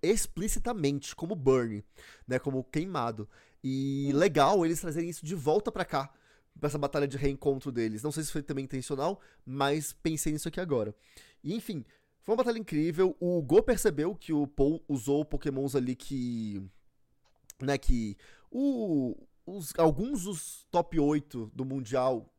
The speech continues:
Speaker 1: são os Pokémons estrela deles, né? Que no caso é o Gyarados do Lance, o Metagross do Steven e o Garchomp da Cynthia. Então, assim, ficou muito nesse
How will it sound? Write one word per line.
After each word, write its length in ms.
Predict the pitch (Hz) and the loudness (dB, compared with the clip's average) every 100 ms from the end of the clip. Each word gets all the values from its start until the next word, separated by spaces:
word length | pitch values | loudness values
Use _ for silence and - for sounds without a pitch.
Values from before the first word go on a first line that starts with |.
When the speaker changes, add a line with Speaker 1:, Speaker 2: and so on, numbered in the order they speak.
| _ _ _ - | _ _ _ -10
Speaker 1:
são 180 | - 147 | -2 0
os 80 | - | 0
Pokémons 440 | 143 139 139 123 | -4 -2 -2 -4
estrela 400 | 117 - 151 156 | -6 -4 0 2
deles, 260 | 127 175 139 | 0 -2 -4
né? 80 | |
Que 80 | 170 | -6
no 80 | 143 | -4
caso 260 | 135 120 127 | -2 0 0
é 20 | |
o 40 | |
Gyarados 360 | 123 120 113 113 | 0 -2 -4 -6
do 80 | 196 | -2
Lance, 460 | 175 160 156 143 - - - | -2 -2 -6 -8 -12 -20 -10
o 80 | 131 | -4
Metagross 540 | 131 - 127 123 120 | -2 -4 -2 0 -2
do 80 | 147 | -4
Steven 520 | - 156 185 180 196 - _ _ - | -8 -8 -6 -4 -4 -6 _ _ 0
e 260 | 170 185 - - _ | 2 2 -2 -14 _
o 260 | 165 160 165 | -4 -4 0
Garchomp 640 | 160 151 - 143 151 - 165 - - | 0 0 -2 -2 -4 -6 -10 -12 -6
da 160 | 165 175 | -2 -2
Cynthia. 680 | - 151 160 - - 98 - - - - | -2 -4 -6 -6 -8 -8 -10 -20 -20 -16
Então, 320 | 117 - 135 | -10 -2 0
assim, 320 | 143 - 143 - - _ | 0 -2 -6 -6 -16 _
ficou 300 | - - 147 | -10 -4 -4
muito 520 | 147 139 208 220 233 | -4 -4 -6 -8 -10
nesse 760 | 185 185 - - 180 170 151 | -4 -2 -2 -4 -6 -6 -6